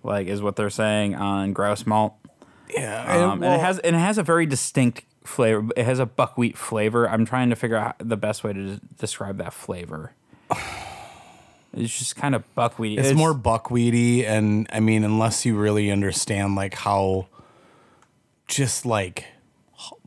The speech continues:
Speaker 2: like, malty, like, gosh, I ju-, it's hard to even
Speaker 1: It's,
Speaker 2: say,
Speaker 1: it's, it's,
Speaker 2: like
Speaker 1: uh, so buckwheat itself tastes a lot like,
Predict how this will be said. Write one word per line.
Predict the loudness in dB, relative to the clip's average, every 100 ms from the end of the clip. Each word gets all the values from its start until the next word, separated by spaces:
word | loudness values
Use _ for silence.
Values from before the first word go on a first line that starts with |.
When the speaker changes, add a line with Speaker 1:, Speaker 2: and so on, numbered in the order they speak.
| -14 -10 -8
Speaker 2:
like, | -8 -6
malty, | -2 2 4 4 4 2 2 0 2 2 2 -2 -6 -4
like, | -2 -2 -6 _ _ _ _ _ _ -20 _ _ -20 _ _ _ _ _ -12
gosh, | -8 -8 -8 -10
I | -8
ju-, | -10 -8
it's | -4
hard | -2 -2
to | -2
even | 0 2
Speaker 1:
It's, | 2
Speaker 2:
say, | 0
Speaker 1:
it's, | 0 2
it's, | 0 0 -2 2
Speaker 2:
like |
Speaker 1:
uh, | 4 4
so | 2 0
buckwheat | 2 2 4 2
itself | 2 2 2 2 -2
tastes | 0 2 2
a | 0
lot | 2 4 4 2
like, | 2 4 4 2 0 -4 -20